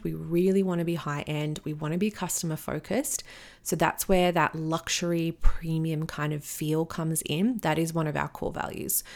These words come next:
So for you and your business, you want to look at what are your core values? What is most important to you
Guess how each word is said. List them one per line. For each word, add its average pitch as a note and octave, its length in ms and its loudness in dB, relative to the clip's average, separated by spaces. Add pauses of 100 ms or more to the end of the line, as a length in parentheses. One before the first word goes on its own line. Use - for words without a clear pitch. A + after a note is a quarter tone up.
(160)
So F3+ 160 4
for F#3 140 -2
you A3 260 4
and G3 100 6
your F3+ 140 4
business, D#3 420 0
you E3 80 -2
want F3 140 2
to G#3+ 40 2
look F3 280 2
at D3+ 220 0
what E3+ 300 0
are D#3+ 140 0
your E3 180 0
core D#3+ 280 -6
values? - 520 -6 (300)
What F3+ 140 6
is A3+ 120 4
most F3 380 4
important D#3+ 540 2
to - 140 -2
you D3 220 -2